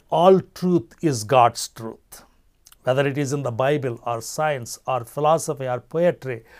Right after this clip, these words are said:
all truth came from God. One day I was listening to Ravi on the radio. Uh, he spoke about his visits to Poland, which were set up during the Second World War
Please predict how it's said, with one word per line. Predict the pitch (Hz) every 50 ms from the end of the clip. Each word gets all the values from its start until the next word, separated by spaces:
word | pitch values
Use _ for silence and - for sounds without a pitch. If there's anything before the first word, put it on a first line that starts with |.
| - - - - _ _ -
all | 160 185 220 233 220
truth | 220 - - 175 170 156 156 123 _ - _ _
came | - 156 151 151 135
from | - - 131 123 120 110
God. | 104 113 113 110 104 - _ - _ _ _ _ _ _ _ _ _ -
One | - 131 139 143
day | 156 160 151 147
I | 143
was | 135 143 139 120 127
listening | 135 139 127 123 131 160 151 139 120 -
to | 151 127
Ravi | 117 131 143 143 135 139 131 131 - _ _ _ - _ _ -
on | 147 156 151
the | 160 160
radio. | 170 196 208 196 151 127 104 - - _ _ _ _ _ _ _ _ _ _ _ _ _ _ _ _
Uh, | - 165 180 180
he | 151 160 175
spoke | - - - 247 262 240 -
about | 220 196 202 202 190 139
his | 180 185 143 135
visits | 160 180 170 160 214 180 - - -
to | - 175
Poland, | - - _ - 208 240 240 208 147 110 101 - - - - - _ _ _ _ _ -
which | 160 165 160 -
were | 170 185 165
set | - - - 175 -
up | 180 170 139 143 135
during | 165 165 156 160 160 151 139 - - - - - _ _
the | - 175
Second | 165 - - 214 196 - 196 185 165 143
World | 147 139 131 117
War | 113 110 110 110 -